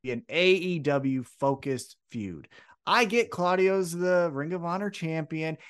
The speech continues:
and it was cool that first time, right? Where it's, "Hey, first Ring of Honor pay-per-view, main event, Eddie Kingston, Claudio," right? Awesome. Not first, but I think it was first of this year. And it was, "Great. That's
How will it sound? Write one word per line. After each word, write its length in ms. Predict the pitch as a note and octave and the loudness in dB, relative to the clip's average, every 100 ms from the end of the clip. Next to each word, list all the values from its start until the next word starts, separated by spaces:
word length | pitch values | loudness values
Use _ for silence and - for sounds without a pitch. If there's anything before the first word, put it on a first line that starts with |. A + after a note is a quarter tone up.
| - | -2
and 120 | A#3+ | 0
it 80 | D4 | 2
was 160 | F4 | 0
cool 240 | - D4+ D#4 | 2 4 6
that 200 | C4 - | 4 2
first 240 | B3 G#3+ | 0 0
time, 200 | E3 B2 | -2 0
right? 220 | C#3+ F3+ D3 | 2 0 0
Where 220 | D3 C#3+ | -2 -2
it's, 160 | B2 - _ | -4 -12 _
"Hey, 200 | E3+ A#3+ | 0 2
first 280 | - F#3 F#3 | 2 -2 -2
Ring 140 | F#3 | -4
of 100 | F#3 | -2
Honor 200 | F#3+ F#3 | -2 -2
pay-per-view, 480 | F3+ G3 G3+ F#3+ A#3 | 0 0 0 -2 -4
main 240 | D3+ D3+ D#3 | -2 0 0
event, 280 | C#3+ A#3 A#3+ _ | 0 -2 -4 _
Eddie 300 | C3+ F#3 G3+ | -6 -4 -4
Kingston, 560 | F#3+ G#3 G#3 - G#3+ G#3 | -4 -4 -4 -4 -4 -2
Claudio," 640 | E3+ C3+ A#2+ F#2+ C2 - - | 0 0 0 -6 -14 -18 -4
right? 320 | C3 E3+ F#3 _ _ _ - | 0 0 -2 _ _ _ -6
Awesome. 540 | D#3 D3 - - F#2+ - | -2 -2 -2 -8 -14 -6
Not 240 | F#3+ - | -4 -4
first, 260 | C3 A#2 - | -6 -6 -6
but 100 | A#2+ | -6
I 60 | C3+ | -4
think 160 | D#3+ | -4
it 40 | A#2 | -6
was 120 | G2 | -10
first 240 | B2+ G#2+ | -12 -12
of 80 | G#2 | -12
this 180 | G2+ - | -12 -12
year. 140 | F2+ - _ - _ - | -16 -20 _ -20 _ -2
And 100 | D#4 | 0
it 20 | |
was, 140 | D3+ | 0
"Great. 440 | - F3 C4+ A#3 G3 | -4 2 2 2 -2
That's 300 | C#3+ E3+ | -4 -4